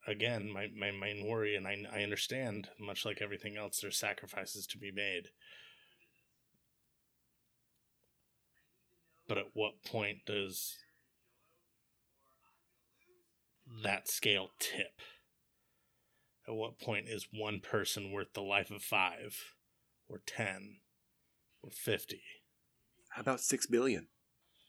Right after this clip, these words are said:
Speaker 1: Well, one for six billion seems like a lot. <laughs>
Speaker 2: It's six billion for one, really. I mean, <sighs> amazing things are being done. And I have seen subjects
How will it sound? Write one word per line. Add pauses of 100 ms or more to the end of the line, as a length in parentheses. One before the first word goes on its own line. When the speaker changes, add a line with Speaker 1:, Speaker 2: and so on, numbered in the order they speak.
(360)
Speaker 1:
Well,
one
for
six
billion
seems
like
a
lot. (580)
<laughs> (880)
Speaker 2:
It's
six
billion
for
one, (140)
really. (960)
I
mean, (1600)
<sighs>
amazing
things
are
being
done. (1300)
And (920)
I
have
seen
subjects